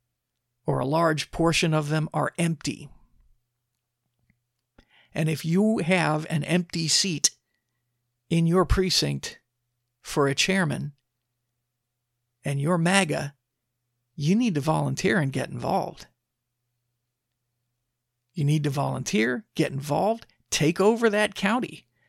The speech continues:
'Cause if you take over the county, then you take over the state. You take over the state,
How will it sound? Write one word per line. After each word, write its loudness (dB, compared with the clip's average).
'Cause -2
if -2
you -2
take 4
over 4
the 0
county, 2
then -2
you 0
take 2
over 4
the 2
state. -2
You -14
take -4
over -2
the -4
state, 2